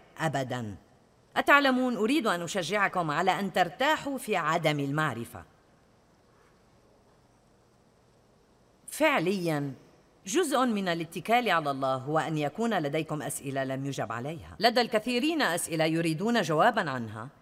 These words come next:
وحين تنالون الأجوبة تتخلون عن الثقة بالله. لذا إن كنتم تمرون بمرحلة لا تنالون أجوبة فيها فإنكم تستطيعون الثقة بالله.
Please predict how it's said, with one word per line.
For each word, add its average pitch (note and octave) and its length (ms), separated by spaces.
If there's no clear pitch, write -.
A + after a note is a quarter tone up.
وحين A#3 460
تنالون A#3 500
الأجوبة F3+ 520
تتخلون F#3+ 640
عن E3+ 180
الثقة E3+ 320
بالله. G#3 400
لذا A3 200
إن G3+ 120
كنتم D#4 360
تمرون C#4+ 540
بمرحلة F#3+ 680
لا B3+ 120
تنالون G#3+ 500
أجوبة G#3 440
فيها G3 280
فإنكم G#3+ 440
تستطيعون G3+ 640
الثقة F3+ 320
بالله. B2+ 420